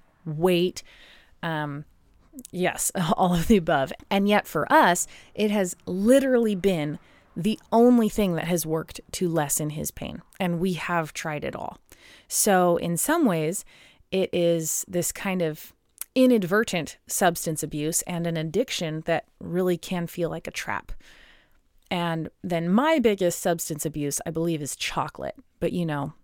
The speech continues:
the struggle is real, and honestly, I'm not even sorry. So this fall, Matt did not go back to work in his full-time teaching job, much to his disappointment and the disappointment of the school.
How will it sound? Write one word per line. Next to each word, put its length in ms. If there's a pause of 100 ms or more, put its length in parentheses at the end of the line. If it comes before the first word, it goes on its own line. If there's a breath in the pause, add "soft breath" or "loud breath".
(140)
the 140
struggle 440
is 180
real, 360
and 240
honestly, 460
I'm 140
not 180
even 200
sorry. 360 (1120 soft breath)
So 500 (180)
this 340
fall, 460
Matt 360
did 160
not 260
go 120
back 240
to 120
work 460
in 120
his 220
full-time 480
teaching 380
job, 240
much 380
to 260
his 300
disappointment 680
and 240
the 60
disappointment 560
of 100
the 80
school. 640